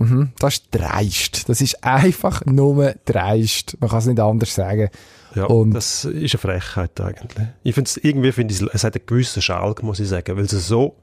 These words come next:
Speaker 2: so dreist, so
Speaker 1: <laughs>
Speaker 2: offensichtlich gemacht worden ist.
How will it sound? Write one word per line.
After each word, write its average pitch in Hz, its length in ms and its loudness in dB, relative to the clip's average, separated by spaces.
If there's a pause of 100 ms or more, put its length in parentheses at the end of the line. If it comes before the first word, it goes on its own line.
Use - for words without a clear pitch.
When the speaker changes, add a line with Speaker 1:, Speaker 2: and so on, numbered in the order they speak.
(580)
Speaker 2:
so 127 180 0
dreist, 104 500 -2 (140)
so 120 60 2
Speaker 1:
<laughs> 143 100 4
Speaker 2:
offensichtlich 147 680 2
gemacht 127 420 0
worden 117 320 0
ist. 117 260 -2